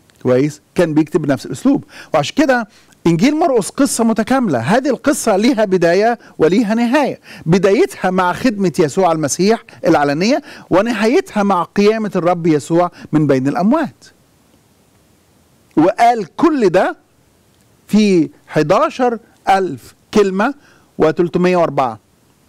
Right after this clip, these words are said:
كل إنجيل مرقس.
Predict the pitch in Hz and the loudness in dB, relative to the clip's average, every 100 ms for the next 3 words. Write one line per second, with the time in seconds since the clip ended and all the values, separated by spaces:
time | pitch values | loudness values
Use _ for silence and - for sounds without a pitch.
0 | _ _ _ _ _ _ _ _ _ _ | _ _ _ _ _ _ _ _ _ _
1 | _ _ _ _ _ _ _ _ _ _ | _ _ _ _ _ _ _ _ _ _
2 | _ _ _ - 196 196 165 165 160 131 | _ _ _ -2 0 0 0 -2 -2 -4
3 | 104 - | -8 -20